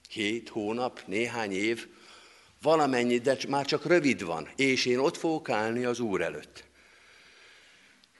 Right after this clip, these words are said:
De a Krisztussal való találkozásban mindegy, hogy nekünk kell lépni ezt a néhány lépést, elhagyni ezt a földi létet, és odaállni Krisztus elé, vagy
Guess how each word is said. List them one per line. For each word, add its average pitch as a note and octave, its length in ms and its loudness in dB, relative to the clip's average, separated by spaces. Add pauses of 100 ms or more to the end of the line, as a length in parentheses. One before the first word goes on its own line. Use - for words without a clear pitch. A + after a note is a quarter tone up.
(100)
De B2+ 320 4
a G#2+ 120 -6
Krisztussal D#3 580 2
való B2 180 4
találkozásban A#2 960 2
mindegy, D3 540 2
hogy F#2+ 140 -8
nekünk B2 540 0
kell C3+ 220 0
lépni C#3 440 -2
ezt F#2 220 -4
a G#2 60 -4
néhány G2 380 -4
lépést, A#2+ 640 -6
elhagyni G#2+ 580 2
ezt - 200 -2
a G#2 40 2
földi G2 380 -6
létet, F#2 400 -4 (240)
és A2+ 220 0
odaállni G#2+ 460 6
Krisztus - 520 -8 (540)
elé, A#2+ 380 0 (360)
vagy C3+ 240 4